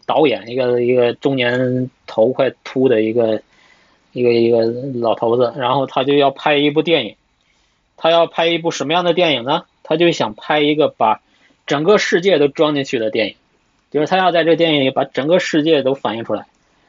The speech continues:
所以他这个电影就一直在无限的增加成本，以至于就，就根本就没拍成。啊，他就不停地在搭建他的这个场景，他就在这个他的摄影棚里边把整个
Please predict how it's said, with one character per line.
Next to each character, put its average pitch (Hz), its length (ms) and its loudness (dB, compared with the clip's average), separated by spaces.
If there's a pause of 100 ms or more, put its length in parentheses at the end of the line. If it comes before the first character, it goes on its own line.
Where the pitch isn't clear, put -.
(340)
所 156 100 2
以 165 80 4
他 170 140 4
这 165 140 0
个 151 80 4
电 151 220 0
影 120 100 -8
就 135 180 2
一 160 140 2
直 139 400 2
在 131 160 2
无 127 240 -2
限 160 240 0
的 123 100 0
增 131 180 -4
加 123 140 0
成 117 220 -12
本， 113 160 -10 (240)
以 123 160 -6
至 143 180 4
于 135 180 4
就， 127 260 0
就 127 120 -2
根 127 240 -4
本 120 80 -6
就 113 60 -6
没 127 140 -2
拍 135 180 -2
成。 110 180 -10 (640)
啊， 110 220 -2
他 156 140 -2
就 156 100 2
不 - 260 -4
停 143 160 0
地 151 120 2
在 151 260 2 (160)
搭 160 220 0
建 156 240 -4
他 139 140 -6
的 131 120 -2
这 131 140 -2
个 - 180 0
场 127 320 -8
景， 117 140 -4 (960)
他 151 140 2
就 151 140 4
在 147 200 2
这 160 160 0
个 135 260 4
他 143 160 -4
的 139 160 0
摄 139 220 0
影 135 120 -2
棚 139 260 -6
里 113 120 0
边 127 300 -2 (400)
把 127 140 -2
整 131 180 -2
个 156 120 2